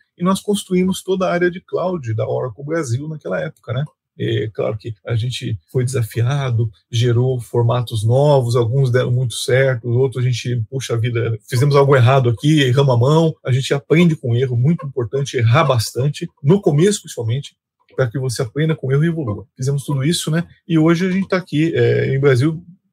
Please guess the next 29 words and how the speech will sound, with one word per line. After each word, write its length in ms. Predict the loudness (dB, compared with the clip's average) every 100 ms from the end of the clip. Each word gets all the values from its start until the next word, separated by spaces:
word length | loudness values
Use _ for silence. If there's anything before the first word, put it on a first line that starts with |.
| _
eu 60 | -14
cheguei 240 | -6 -4
a 40 | -2
ter 140 | -2
aí 140 | -2
noventa 440 | -2 0 0 0 -2
e 40 |
cinco 280 | -6 -6 -4
pessoas 360 | -4 -2 -2 -2
na 100 | -2
equipe, 380 | -4 -6 -4
né? 180 | -4 -4 -6
Que 60 | -14
foi 300 | -8 -8 -8 _ _ -6
um, 160 | 0
realmente 380 | 0 0 -2 -6
um 40 |
negócio 360 | -6 -4 -6 -4
muito 140 | -6 -2
bacana, 500 | -4 -2 0 0 -2 _
onde 220 | 2 2
eu 60 | 2
trabalhava, 480 | 0 2 2 0 0
Vinícius, 260 | 0 -2
com 180 | -2 0
engenharia 460 | 2 2 2 2 2
e 40 |
arquitetura, 580 | 0 -2 -4 -2 -4 -2
né? 160 | -2